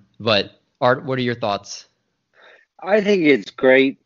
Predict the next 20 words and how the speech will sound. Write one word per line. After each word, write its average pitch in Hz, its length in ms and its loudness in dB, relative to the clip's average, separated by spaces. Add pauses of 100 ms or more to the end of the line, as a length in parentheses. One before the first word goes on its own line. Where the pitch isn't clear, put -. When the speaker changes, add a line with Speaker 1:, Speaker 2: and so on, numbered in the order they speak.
(120)
Speaker 2:
I've 131 200 -10
loved 143 460 0
that, 123 380 -8
uh, 113 440 -8
the 107 120 -16
sixteen 127 560 -14
teams 123 480 -10
in 110 140 -14
basketball 120 800 -8
making 117 480 -16
it, 117 200 -20
sixteen 117 400 -18
teams 120 320 -14
in 110 80 -4
the 110 160 -12
N 110 140 -10
H 110 280 -12
L 113 200 -8
making 110 440 -16
it. 110 220 -8